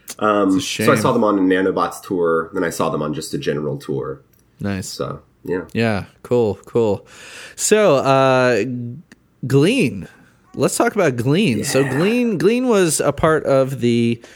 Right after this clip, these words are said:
Speaker 2: twenty fifteen Dial-A-Song cycle, and it came out,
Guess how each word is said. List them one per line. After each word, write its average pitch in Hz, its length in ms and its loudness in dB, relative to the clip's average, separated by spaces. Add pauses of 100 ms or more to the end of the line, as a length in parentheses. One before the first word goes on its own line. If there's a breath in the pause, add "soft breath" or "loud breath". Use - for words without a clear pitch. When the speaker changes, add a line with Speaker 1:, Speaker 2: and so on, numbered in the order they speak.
(180 loud breath)
Speaker 2:
twenty 165 260 0
fifteen 131 960 0
Dial-A-Song 110 920 0 (340 soft breath)
cycle, 113 560 0 (260 loud breath)
and 113 300 0
it - 260 -4
came 127 320 -2
out, 110 400 0